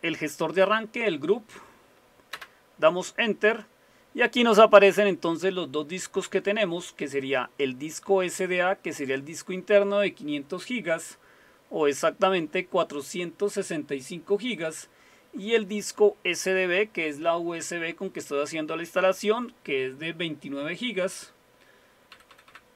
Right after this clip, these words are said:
Entonces tenemos que seleccionar el disco interno, que sería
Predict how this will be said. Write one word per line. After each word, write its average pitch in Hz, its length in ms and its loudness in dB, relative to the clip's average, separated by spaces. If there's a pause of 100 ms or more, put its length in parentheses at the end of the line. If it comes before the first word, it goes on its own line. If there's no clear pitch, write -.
(460)
Entonces 170 360 -4
tenemos 160 380 -2
que 214 140 6
seleccionar 185 600 4 (140)
el 170 240 0
disco 180 340 -8
interno, 208 560 0
que 170 120 -8
sería 143 500 -2